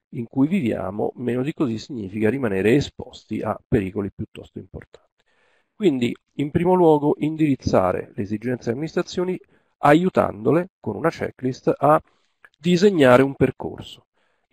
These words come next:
in attesa, eh, che, ehm, vengano emessi, ehm, altri documenti di più ampio respiro,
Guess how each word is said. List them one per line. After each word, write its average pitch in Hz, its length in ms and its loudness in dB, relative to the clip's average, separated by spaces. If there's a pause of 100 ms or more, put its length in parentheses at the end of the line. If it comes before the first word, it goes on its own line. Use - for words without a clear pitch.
(120)
in 185 180 2
attesa, 196 720 6 (720)
eh, 110 720 6
che, 160 520 4
ehm, 110 580 -4 (340)
vengano 135 480 4
emessi, 156 720 0
ehm, 110 760 -6
altri 117 360 0
documenti 131 640 -4
di 107 120 -6
più - 180 -10
ampio 104 240 -4
respiro, 147 600 0